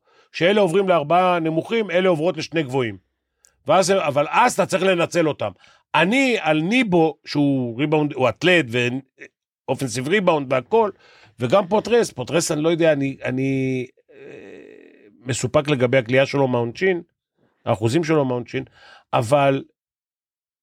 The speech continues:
ללכת לאופנסיב ריבאונד, שמשחקים עם ארבעה גארדים, במיוחד הקבוצה השנייה, ולקחת ריבאונד ולתת דנק, או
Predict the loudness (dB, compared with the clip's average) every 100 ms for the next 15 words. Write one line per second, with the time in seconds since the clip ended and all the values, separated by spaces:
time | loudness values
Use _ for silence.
0 | -6 0 2 2 2 2 0 0 -2 2
1 | 2 2 0 -4 _ _ _ _ _ -8
2 | -6 -6 -2 0 2 0 2 2 4 2
3 | 0 -4 -4 -2 -2 -4 -6 -4 -4 -2
4 | -2 -2 0 -2 0 0 0 0 0 0
5 | 0 2 2 0 _ -20 -6 -2